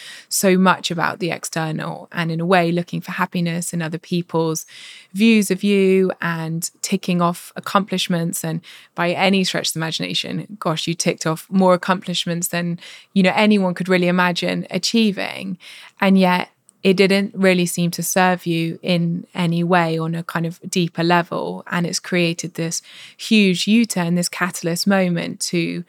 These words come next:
live what sounds to me from the outside a fundamentally completely different life, where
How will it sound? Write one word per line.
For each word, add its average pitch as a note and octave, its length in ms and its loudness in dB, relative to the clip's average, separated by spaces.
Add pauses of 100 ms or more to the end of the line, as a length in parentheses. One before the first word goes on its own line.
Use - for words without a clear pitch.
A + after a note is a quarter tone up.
(260)
live G#3+ 280 4
what - 180 -4
sounds F#3+ 440 -2
to - 120 -4
me G#3 240 6
from F3 220 -2
the - 120 -4
outside F3+ 360 -2
a E3+ 60 -4
fundamentally F#3 920 0
completely F#3+ 720 0
different E3+ 320 -6
life, F3+ 440 -4
where F3 340 -2